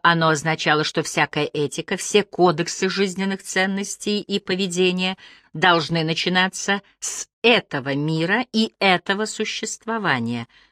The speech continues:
Фридрих сделал паузу. Вот почти все, что приходит мне в голову. Ах, да! Еще одно.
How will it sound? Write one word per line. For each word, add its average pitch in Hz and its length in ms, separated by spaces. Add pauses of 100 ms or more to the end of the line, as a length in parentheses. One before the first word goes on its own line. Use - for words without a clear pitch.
(160)
Фридрих 196 560
сделал 180 480
паузу. 117 580 (720)
Вот 247 500
почти 220 400
все, - 240
что - 220
приходит 123 500
мне 123 140
в 120 60
голову. 120 420 (100)
Ах, - 300
да! - 280 (1200)
Еще - 380
одно. - 280